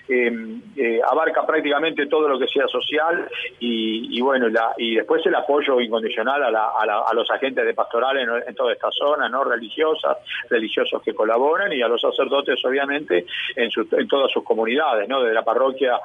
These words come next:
dirigirse a veinte o treinta comunidades que tienen muchos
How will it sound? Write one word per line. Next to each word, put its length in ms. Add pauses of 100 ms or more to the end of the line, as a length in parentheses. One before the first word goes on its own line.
(240)
dirigirse 480
a 100
veinte 380
o 40
treinta 360
comunidades 500
que 80
tienen 320
muchos 420